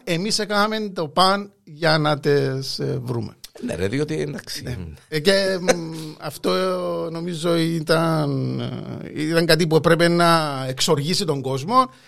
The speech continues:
Speaker 1: αλλά όπως όλα στην Κύπρο, πέρασε και αυτό στα, στον Τούκο. Να επιστρέψουμε στην, ε, στην ιστορία μας, ε, Γιάννο, και να πούμε ότι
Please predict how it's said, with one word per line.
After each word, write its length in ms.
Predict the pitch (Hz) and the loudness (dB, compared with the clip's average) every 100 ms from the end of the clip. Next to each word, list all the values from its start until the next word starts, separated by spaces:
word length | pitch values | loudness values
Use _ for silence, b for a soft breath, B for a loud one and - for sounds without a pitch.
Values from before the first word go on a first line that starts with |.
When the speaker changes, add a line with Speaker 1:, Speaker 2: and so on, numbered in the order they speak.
| B | B
Speaker 1:
αλλά 180 | 196 196 | 4 6
όπως 320 | 202 190 - - | 4 0 -6 0
όλα 340 | 196 196 180 | 4 6 6
στην 240 | 151 - 127 | 2 -4 -6
Κύπρο, 340 | 175 208 202 | -4 0 2
πέρασε 280 | 175 180 160 | 2 0 -2
και 100 | 156 | -4
αυτό 260 | 135 - 151 | -6 -4 -4
στα, 600 | - 156 143 131 120 117 | 0 2 2 2 -2 -4
στον 220 | 113 120 | -2 -2
Τούκο. 260 | 117 107 - _ b b b b b b b | -2 -6 -10 _ b b b b b b b
Να 120 | - | 0
επιστρέψουμε 520 | 151 143 190 185 233 208 | 2 4 2 2 0 0
στην, 680 | - 165 151 139 127 123 | -2 -4 -4 -4 -4 -4
ε, 680 | 120 113 107 107 110 101 - - - - | -4 -4 -4 -6 -8 -10 -12 -16 -16 -14
στην 300 | - - 123 | -10 -4 -2
ιστορία 440 | 117 - 123 123 | -2 0 0 0
μας, 400 | 117 113 107 - | 0 -4 -4 -4
ε, 420 | 110 104 104 - 110 - - | -4 -6 -8 -10 -10 -12 -12
Γιάννο, 420 | 113 120 127 147 | -6 -2 0 0
και 140 | 185 180 | 0 0
να 140 | 147 | -2
πούμε 260 | 143 175 175 | 0 0 2
ότι 640 | 180 185 208 202 196 175 | 0 -2 -4 -2 -2 -2